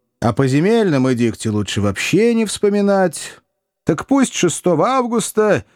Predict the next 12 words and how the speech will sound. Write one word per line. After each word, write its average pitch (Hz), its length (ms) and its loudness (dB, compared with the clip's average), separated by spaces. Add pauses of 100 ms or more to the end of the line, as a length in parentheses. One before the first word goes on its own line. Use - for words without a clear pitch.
(200)
весь 160 280 2
упрямящийся 139 760 0
состав 120 500 -2
парламента 196 680 0
будет 180 340 0
привезен 147 560 2
в - 100 -12
каретах 123 600 -2
в - 100 -18
королевский 113 680 -2
дворец 101 460 -2
Версаля, 180 960 -2